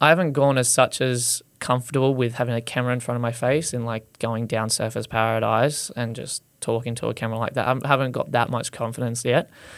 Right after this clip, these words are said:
but, um, still able to talk to a camera and, um, uh, being able to speak well and stuff like that. So I th-, I think it's just, how do people get out there? I just recommend just pretty much, like,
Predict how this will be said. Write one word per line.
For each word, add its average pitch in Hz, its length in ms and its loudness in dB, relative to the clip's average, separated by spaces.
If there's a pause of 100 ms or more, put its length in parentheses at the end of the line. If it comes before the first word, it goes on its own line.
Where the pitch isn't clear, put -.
(260)
but, 123 380 6
um, 123 420 4
still 127 320 4
able 120 240 2
to 117 320 2
talk 117 360 -2
to 113 140 0
a 117 60 0
camera 117 540 2 (320)
and, 123 300 0
um, 120 400 2 (1000)
uh, 123 160 2
being 123 260 2
able 113 180 0
to 113 80 -2
speak - 420 -2
well 113 220 4
and 117 80 -4
stuff - 260 -6
like 120 120 -4
that. 117 140 -4
So 135 260 2
I 151 140 6
th-, - 140 -4 (100)
I 180 80 4
think 165 300 0
it's 131 160 0
just, 143 240 0 (760)
how 151 180 4
do 156 80 4
people 131 800 -2 (160)
get 123 240 4
out 131 240 4
there? 156 360 4
I 131 240 4
just 120 240 -2
recommend 117 800 0 (160)
just - 320 2 (400)
pretty 175 160 4
much, 139 400 2
like, 120 400 -2